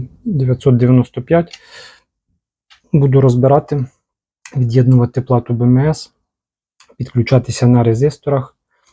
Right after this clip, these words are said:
прошивати, <clears throat> робити збірочку і під'єднувати назад. Ось ці шини ми використовуємо повторно,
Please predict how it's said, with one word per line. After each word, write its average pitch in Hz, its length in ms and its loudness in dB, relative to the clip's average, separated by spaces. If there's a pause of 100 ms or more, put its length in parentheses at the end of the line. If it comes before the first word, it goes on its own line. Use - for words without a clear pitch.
(560)
прошивати, 131 760 0
<clears throat> - 60 -16
робити 127 600 0
збірочку 135 680 -4 (1000)
і 135 100 2
під'єднувати 123 600 0
назад. 123 500 -2
Ось - 180 -10
ці 131 280 -2 (440)
шини 131 380 2
ми 123 160 2
використовуємо 123 800 -2
повторно, 160 680 -4